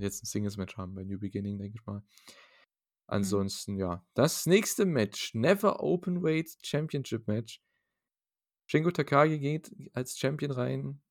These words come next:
Speaker 1: und verliert den Titel gegen Tama Tonga hier bei Wrestle Kingdom. Ähm, ja, dreizehn Minuten, vierzehn Minuten ungefähr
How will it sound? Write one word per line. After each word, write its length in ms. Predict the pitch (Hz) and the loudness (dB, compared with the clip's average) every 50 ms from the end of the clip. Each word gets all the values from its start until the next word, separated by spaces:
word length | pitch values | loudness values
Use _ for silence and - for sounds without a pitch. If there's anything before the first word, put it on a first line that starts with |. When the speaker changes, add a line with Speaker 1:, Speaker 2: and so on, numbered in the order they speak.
| _ _ _ | _ _ _
Speaker 1:
und 340 | - 123 120 117 120 120 - | -2 -2 -2 -2 -4 -6 -4
verliert 540 | - 113 110 110 123 131 131 131 - - - | -2 -2 0 2 4 2 2 2 -2 -8 -6
den 180 | 117 113 110 | -6 -6 -6
Titel 360 | - - 131 - - 123 117 | -6 -8 -8 -4 -2 -4 -4
gegen 340 | 113 - 123 113 117 110 110 - | -2 -4 -6 -6 -6 -8 -8 -8
Tama 400 | - - - 151 180 185 185 185 | -8 -4 -2 -2 0 0 -2 -2
Tonga 480 | - - - 160 180 180 180 175 165 | -4 -2 -2 0 0 0 -2 -2 -2
hier 300 | 156 156 156 156 160 160 | -4 -4 -4 -4 -4 -4
bei 200 | 156 151 147 139 | -4 -4 -4 -4
Wrestle 280 | 139 139 143 - - 135 | -4 -6 -6 -6 -8 -10
Kingdom. 440 | - - 135 139 139 139 135 131 - - - - - - - - - - - _ _ - | -8 -8 -8 -6 -4 -4 -6 -6 -8 -12 -20 -20 -20 -20 -20 -20 -20 -20 -20 _ _ -4
Ähm, 420 | 123 127 127 123 127 127 - - _ _ _ _ _ - - _ _ _ _ _ | 0 2 2 2 2 -2 -4 -8 _ _ _ _ _ -20 -20 _ _ _ _ _
ja, 280 | - 117 113 110 110 110 | -2 0 0 -2 -2 -4
dreizehn 400 | - - 120 135 135 - - 123 | -2 0 0 0 0 0 -2 -2
Minuten, 400 | 117 123 135 131 135 131 131 - _ _ _ _ _ - 190 202 _ | -2 -2 -2 -2 -2 -6 -6 -8 _ _ _ _ _ -20 -20 -20 _
vierzehn 320 | - - - - - 117 110 | -8 -8 -6 -6 -4 -6 -4
Minuten 220 | 113 127 123 127 | -4 -4 -4 -4
ungefähr 400 | 123 120 117 - 120 120 120 117 | -6 -8 -8 -6 -4 -4 -6 -6